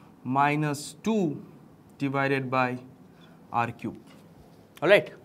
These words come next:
So the force will turn out to be minus K divided by R cube. So this is an attractive force, and the direction of the force and the direction of the R are exactly opposite, right?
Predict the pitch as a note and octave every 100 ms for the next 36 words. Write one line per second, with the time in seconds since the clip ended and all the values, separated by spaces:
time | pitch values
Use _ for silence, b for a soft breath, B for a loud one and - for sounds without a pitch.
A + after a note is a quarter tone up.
0 | - b b b - A#2+ A#2+ F3 A3 A#3+
1 | - F3+ F3+ F3 F3 E3+ E3+ E3 C#3+ D#3+
2 | G3+ - - A#2+ B2 C#3 C#3+ D3+ D3 D3
3 | - F3+ F#3 F#3 F3+ F#3 B B B -
4 | - B2 B2 B2 B2+ B2+ F3 B3+ - -
5 | A2 - - C#2 - - B B B -
6 | C#3+ F3+ F#3+ A#3 G#3+ B3+ - D3 D#3 -
7 | F#3 - - C#3+ - G2+ - - - B
8 | B B - B2+ C#3 C3+ B2 D#3 A#3 A#3
9 | B3 A3+ G3 G#3 - G3+ G#3+ G#3+ - E3
10 | F3 D#3+ E3 F3+ F3+ F3 D#3 D#3 C#3+ D#3+
11 | E3+ C#3+ D#3 D#3 C#3 A#2 E3 D#3+ E3 E3+
12 | - B2 C#3+ C3+ A2 - - - - -
13 | - A3+ D#3